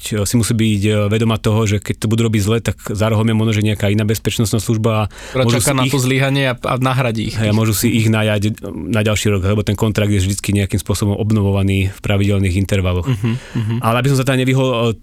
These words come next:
Speaker 1: tvojej otázke, e, teda áno, je, je to reálne, ale je to ťažko momentálne predstaviteľné pri nejakej plošnej aplikácii, hej, lebo hovorím, že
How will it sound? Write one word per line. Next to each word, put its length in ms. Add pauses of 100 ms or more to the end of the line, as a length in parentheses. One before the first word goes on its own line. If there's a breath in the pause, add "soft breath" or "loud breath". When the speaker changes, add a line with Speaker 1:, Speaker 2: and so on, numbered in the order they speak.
Speaker 1:
tvojej 260
otázke, 440
e, 100 (840 loud breath)
teda 180
áno, 140
je, 140
je 120
to 140 (180)
reálne, 540
ale 480 (260)
je 160
to 140
ťažko 580
momentálne 460
predstaviteľné 1040 (280)
pri 160
nejakej 180
plošnej 580 (100)
aplikácii, 680
hej, 260
lebo 300
hovorím, 320
že 160